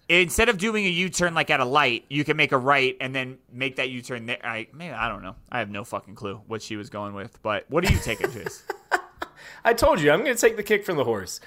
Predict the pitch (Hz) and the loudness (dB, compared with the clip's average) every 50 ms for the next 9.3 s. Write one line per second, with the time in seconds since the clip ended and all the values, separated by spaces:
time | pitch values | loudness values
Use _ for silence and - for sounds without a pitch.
0 | - - - - _ _ - - 160 160 160 156 151 143 - 135 226 220 214 208 | -20 -20 -20 -20 _ _ 0 4 6 6 8 8 8 6 6 6 6 6 4 4
1 | 202 185 170 175 170 - - - - 151 - - - 170 196 202 160 123 110 110 | 2 0 -2 -4 -4 -6 -4 -4 -4 -4 -4 -4 0 4 6 6 6 4 2 -4
2 | - - - - - _ _ - 147 156 160 170 170 - - 160 160 180 151 113 | -8 -14 -20 -20 -20 _ _ -2 2 2 2 2 2 -2 -4 2 4 4 4 4
3 | - - - _ - - - 135 143 180 220 220 175 135 170 165 196 - 226 226 | 2 -4 -16 _ -20 -20 -12 -6 -4 -2 -2 -2 2 4 4 4 4 4 0 2
4 | 196 208 202 202 - - 156 151 160 165 160 139 123 123 123 123 117 - 127 120 | 2 2 2 2 2 4 4 4 4 4 4 4 2 4 2 0 0 -2 -4 -6
5 | 113 - 117 110 - - 113 110 107 - 117 104 98 - - 107 104 90 95 95 | -4 -4 -6 -6 -6 -8 -10 -10 -8 -6 -6 -8 -6 -8 -8 -8 -8 -8 -10 -10
6 | 95 95 95 - - - - _ _ _ _ _ _ _ _ _ - 131 131 127 | -10 -8 -8 -6 -8 -8 -10 _ _ _ _ _ _ _ _ _ -4 -2 0 0
7 | 123 120 117 117 120 - 135 131 - - 156 156 160 151 123 - - - - - | 2 0 0 -2 -2 -4 -4 -6 0 2 2 4 4 2 0 0 -2 -2 -2 0
8 | 131 123 151 202 - - - - - - _ _ _ - 127 120 95 87 - - | 0 0 0 0 -2 -6 -16 -16 -20 -20 _ _ _ -12 -12 -12 -12 -4 0 2
9 | 139 131 156 165 170 | 2 2 2 0 -2